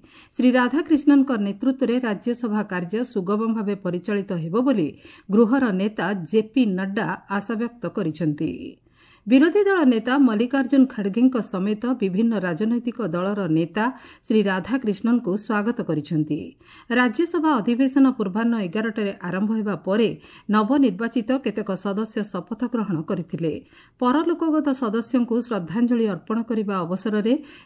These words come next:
ନୀରବ ପ୍ରାର୍ଥନା କରାଯାଇଥିଲା। ବିଭିନ୍ନ ରାଜ୍ୟ ଓ କେନ୍ଦ୍ରଶାସିତ ପ୍ରଦେଶରେ ସ୍ୱତନ୍ତ୍ର ଭୋଟର ତାଲିକା ସଂଶୋଧନ ନେଇ ଗୃହରେ ସରକାରୀ ଏବଂ ବିରୋଧୀ ଦଳ ସଦସ୍ୟଙ୍କ ମଧ୍ୟରେ ବାକ୍ୟ ବିନିମୟ ହୋଇଥିଲା।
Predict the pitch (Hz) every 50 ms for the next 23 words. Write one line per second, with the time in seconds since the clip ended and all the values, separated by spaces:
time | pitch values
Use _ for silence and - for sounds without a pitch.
0 | - - 208 226 247 262 294 285 294 254 - - 208 202 208 - 254 240 202 170
1 | 202 208 - 214 196 175 165 170 160 156 - 170 165 165 151 151 - - _ _
2 | - - - _ - 208 240 254 269 339 370 359 311 208 220 220 214 190 190 262
3 | 302 311 277 294 240 208 208 214 240 247 - 277 262 262 269 254 262 233 190 196
4 | 190 185 208 226 220 - 233 240 247 294 - - - _ _ - - - 247 247
5 | 240 339 359 359 359 320 262 190 160 175 220 214 - 285 294 - 285 262 269 262
6 | 262 226 - - 214 196 185 - - 277 269 - 277 269 247 220 196 180 208 247
7 | - - 202 196 196 - 240 226 214 208 - 196 180 208 214 - - - 220 247
8 | 302 311 - - - - _ _ _ - 202 240 240 254 220 170 165 151 196 220
9 | 240 254 240 220 220 208 175 170 208 233 254 240 190 - - 208 185 202 220 214
10 | - 269 262 254 254 233 190 180 180 175 - - 254 233 180 165 160 165 202 196
11 | 196 - - - 277 262 226 240 233 226 214 196 180 175 151 170 156 156 156 -
12 | 165 165 -